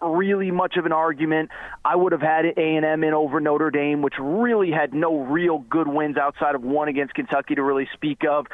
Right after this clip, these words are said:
But I thought the bubble stuff was fine. But I, you know, I did think Tennessee, I thought they were probably closer to a one seed by the end of the weekend than they were, uh, a three seed. And so to see that was a little bit disappointing. Other than that, nothing really, like, crazy, crazy, crazy jumped out to me.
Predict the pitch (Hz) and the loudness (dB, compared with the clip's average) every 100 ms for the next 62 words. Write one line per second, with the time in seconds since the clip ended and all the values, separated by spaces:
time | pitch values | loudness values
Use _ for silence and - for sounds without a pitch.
0 | - - - 190 208 240 - 135 165 170 | -12 -12 -4 0 2 0 -2 0 0 0
1 | 170 - 175 - 165 - 160 156 160 156 | -2 -2 -2 0 -2 0 0 0 0 0
2 | 165 147 143 196 170 180 180 - 170 - | 0 0 0 0 0 0 0 0 -4 -2
3 | 175 156 - 175 170 156 - - - 156 | 0 -2 -2 -2 0 0 -4 -10 -2 0
4 | 185 170 160 180 151 - 180 160 160 - | 2 2 2 2 2 0 -2 0 -2 0
5 | 180 160 120 160 185 175 - 165 131 - | 2 2 2 0 0 -4 -2 -2 0 0
6 | 143 151 151 139 147 151 165 147 147 147 | 0 0 0 0 -2 -2 -2 0 0 0
7 | 139 139 151 143 139 - - - 143 143 | 0 0 2 0 -2 -8 -8 -2 0 0
8 | 139 156 - 156 196 196 - 170 151 143 | 0 -2 -2 0 0 0 -2 0 2 2
9 | 135 165 147 185 170 160 147 143 147 143 | 2 0 0 -2 0 0 0 -2 0 0
10 | 135 - 135 131 156 151 302 349 151 151 | -2 -2 -6 -4 -4 -2 0 0 0 0
11 | 147 156 175 151 147 170 156 131 - - | 0 -2 -2 0 2 2 2 0 -2 -4
12 | - 175 143 143 156 127 143 135 113 123 | -2 -2 -2 -4 -4 -4 -4 -4 -4 -6
13 | 110 110 104 - | -4 -2 -4 -8